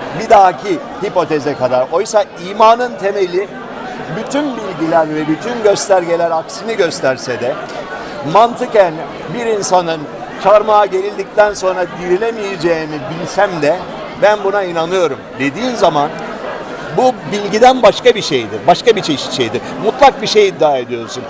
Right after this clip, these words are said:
Mutlak bir şey iddia etmek demek karşı kanıtların hiçbirini kale almayacağım demektir.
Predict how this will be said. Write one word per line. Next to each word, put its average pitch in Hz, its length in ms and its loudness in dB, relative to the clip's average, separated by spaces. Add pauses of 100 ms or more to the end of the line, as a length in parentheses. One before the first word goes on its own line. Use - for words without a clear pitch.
(220)
Mutlak 233 360 4
bir 214 40 -2
şey 220 200 -2
iddia 185 320 6
etmek 170 300 -4 (120)
demek 185 240 0 (380)
karşı 190 380 2
kanıtların 226 560 2 (120)
hiçbirini 220 440 -4
kale 202 300 6
almayacağım 190 680 2
demektir. 110 440 -8